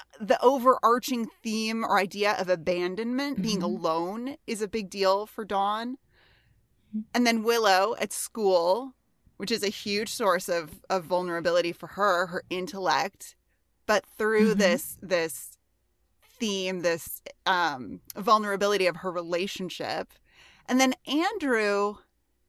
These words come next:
Speaker 1: is most interesting to me because his vulnerability,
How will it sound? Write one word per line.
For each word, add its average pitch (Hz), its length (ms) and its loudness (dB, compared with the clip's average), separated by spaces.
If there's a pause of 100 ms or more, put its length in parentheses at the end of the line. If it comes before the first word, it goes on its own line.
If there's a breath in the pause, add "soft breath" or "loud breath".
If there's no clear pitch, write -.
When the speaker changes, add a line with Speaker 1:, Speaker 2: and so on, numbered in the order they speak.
(220)
Speaker 1:
is 254 160 2
most 285 300 2
interesting 202 500 -4
to - 120 -6
me 214 280 -2
because 202 640 -2 (500 soft breath)
his 285 360 -4
vulnerability, 196 1040 -2